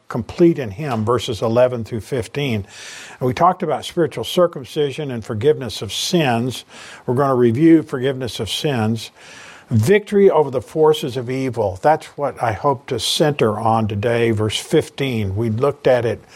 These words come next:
last week. And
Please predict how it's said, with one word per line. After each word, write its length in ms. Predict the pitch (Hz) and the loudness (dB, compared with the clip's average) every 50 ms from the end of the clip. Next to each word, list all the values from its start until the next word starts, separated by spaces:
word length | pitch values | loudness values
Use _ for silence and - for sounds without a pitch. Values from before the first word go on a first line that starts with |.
| - - - - - _ | -20 -20 -20 -20 -8 _
last 580 | 117 113 123 123 123 123 123 - - - - - | 2 4 4 6 4 4 0 -2 -10 -14 -10 -8
week. 460 | 117 120 127 110 92 87 _ - - - _ _ - - - - - - - - _ _ _ _ | -6 -4 -4 -4 -6 -8 _ -20 -20 -20 _ _ -20 -20 -20 -20 -20 -20 -20 -20 _ _ _ _
And 640 | - 143 143 - 143 139 135 135 135 131 123 127 104 | -4 0 0 2 2 2 2 0 0 0 -2 -4 -6